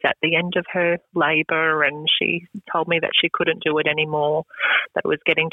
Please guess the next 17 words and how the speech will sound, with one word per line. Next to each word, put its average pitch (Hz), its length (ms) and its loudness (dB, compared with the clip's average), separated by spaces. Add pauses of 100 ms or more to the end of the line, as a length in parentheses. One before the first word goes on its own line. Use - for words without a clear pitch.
too 170 160 2
hard, 147 560 0
and 151 420 -2
I 151 80 2
was 160 200 -2
able 156 300 0 (120)
to 156 320 2
get - 160 0
her 185 120 0
to 175 80 2
look 170 240 0
at - 60 -2
me 160 280 2
and 165 180 -2
tell 165 180 0
her, 175 80 2
"You 170 160 2